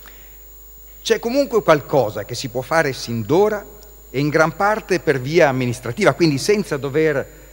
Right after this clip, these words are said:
approvare nuove leggi, per venire incontro alle preoccupazioni di molti europei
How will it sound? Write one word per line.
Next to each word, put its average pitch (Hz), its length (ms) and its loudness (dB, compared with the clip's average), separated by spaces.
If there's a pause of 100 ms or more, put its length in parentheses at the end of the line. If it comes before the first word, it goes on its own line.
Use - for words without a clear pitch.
(120)
approvare 135 960 0
nuove 113 380 -2
leggi, 143 480 -4 (560)
per 143 180 0
venire 196 340 4
incontro 196 540 0
alle 147 120 2
preoccupazioni 147 760 -4
di 123 100 -8
molti 160 460 -2
europei 143 680 -4